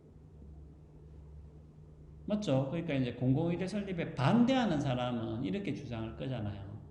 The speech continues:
그러니까 공공의대가 만약에 설립된다면, 이것이 참이라면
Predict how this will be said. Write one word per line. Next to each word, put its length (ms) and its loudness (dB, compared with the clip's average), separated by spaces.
그러니까 360 0
공공의대가 1120 4
만약에 400 2
설립된다면, 880 2
이것이 320 0
참이라면 1000 -2